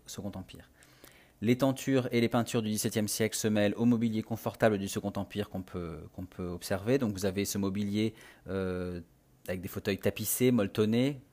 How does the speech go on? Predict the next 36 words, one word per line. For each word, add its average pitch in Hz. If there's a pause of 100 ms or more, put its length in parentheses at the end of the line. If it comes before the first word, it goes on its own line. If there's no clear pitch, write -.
(240)
des 98
chauffeuses, -
ces -
fauteuils 104
qu'on 98
appelle 98
des, 87
des 90
chauffeuses. 131 (340)
En -
fait, 107
on 101
voit 101
vraiment 110
là 120
la 110
différence, 107
c'est-à-dire 101
qu'à 95
partir 113
du 110
dix-neuvième 104
siècle, - (360)
euh, 95
le 101
confort 127
va 104
être -
très -
important, 120 (280)
aussi 110
bien 113
que, 92 (100)
que -
le 95
décoratif. -